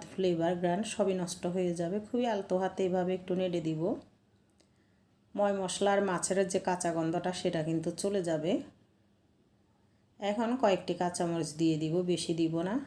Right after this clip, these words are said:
হাতের কাছে যদি টমেটো থাকে এই পর্যায়ে তিন থেকে চারটা টমেটো দিয়ে দিতে পারেন, ছোট হলে আর বড় হলে একটা বা দুটো দিলেই হবে। এখন চুলার আঁচটা মিডিয়ামে করে ঢাকনা দিয়ে রেখে দিব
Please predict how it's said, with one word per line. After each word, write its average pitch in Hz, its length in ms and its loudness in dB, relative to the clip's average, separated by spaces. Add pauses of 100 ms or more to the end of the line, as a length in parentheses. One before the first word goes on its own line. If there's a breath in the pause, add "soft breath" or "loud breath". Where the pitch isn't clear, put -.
হাতের 196 280 2
কাছে 180 240 0
যদি 208 220 4
টমেটো 185 420 2
থাকে 190 280 -2
এই 202 140 2
পর্যায়ে 175 420 0
তিন 185 200 0
থেকে 180 240 -2
চারটা 175 400 -4 (720 soft breath)
টমেটো 185 340 0
দিয়ে 180 160 6
দিতে 170 240 0
পারেন, 202 300 2
ছোট 277 260 2
হলে 262 300 8
আর 226 160 4
বড় 180 280 6
হলে 190 280 4 (100)
একটা 180 320 -2
বা 170 120 -2
দুটো 170 300 0
দিলেই 165 360 2
হবে। 175 320 0
এখন 208 280 0 (180)
চুলার 185 280 0
আঁচটা 180 240 0
মিডিয়ামে 180 460 0
করে 190 240 -2
ঢাকনা 175 360 -2
দিয়ে 180 200 2
রেখে 180 280 0
দিব 190 200 4